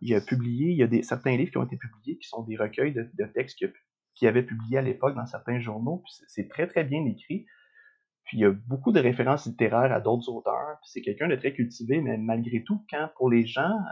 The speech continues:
communs qui l'entendaient parler, on le retenait un peu, de, d'une part, comme vous avez dit, avec le dos courbé, la cigarette au bec,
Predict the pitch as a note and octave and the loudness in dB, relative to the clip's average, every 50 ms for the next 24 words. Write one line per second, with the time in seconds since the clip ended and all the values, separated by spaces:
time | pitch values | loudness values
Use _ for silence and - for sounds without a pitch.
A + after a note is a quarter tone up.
0 | - - _ _ _ _ - - C3+ B2 A#2 A#2 B2 E3+ G3 - - A2+ A2+ A2 | -12 -16 _ _ _ _ 0 2 4 4 4 4 2 0 0 0 0 2 2 2
1 | A2+ A2+ A2+ G#2+ G#2+ A#2 - - D3 B2 A2+ A2 G#2 G#2+ D3 A#3 - - _ _ | 0 0 0 0 2 0 2 2 2 2 2 2 0 0 0 0 -2 -6 _ _
2 | _ _ _ _ _ _ _ _ _ _ _ _ A#2 A#2 A#2 G#2+ - - - B2+ | _ _ _ _ _ _ _ _ _ _ _ _ 2 4 6 4 4 4 4 4
3 | A2 B2+ E3 D#3+ B2 - - - E3+ F3+ E3+ C#3 A#2 G#2+ G#2 A2 A2+ G#2+ - C3 | 4 4 4 2 2 0 0 2 2 2 2 2 0 0 0 0 0 2 4 4
4 | C#3+ C#3+ - A#2+ A2 A2 A2 - G#2+ G#2 - G#2+ G#2 A#2 D#3 A3+ F#3 B2+ A#2 - | 4 4 4 0 0 -2 -4 -8 -10 -10 -12 -16 -16 -8 -4 -4 -4 -4 -4 -4
5 | A#2+ G#2 A2+ A#2+ A#2+ - A#2 A#2 A2 C3+ C#3 A#2 A2 - - - - G2+ G2+ A2 | -4 -4 -4 -4 -4 -6 -6 -2 0 0 0 0 -2 -6 -8 -4 -2 -2 -2 -2
6 | A#2+ - A2+ G#2+ G#2 G#2 A#2 F3 A#3 A#3 | -4 -6 -6 -8 -6 -4 -4 -4 -4 -6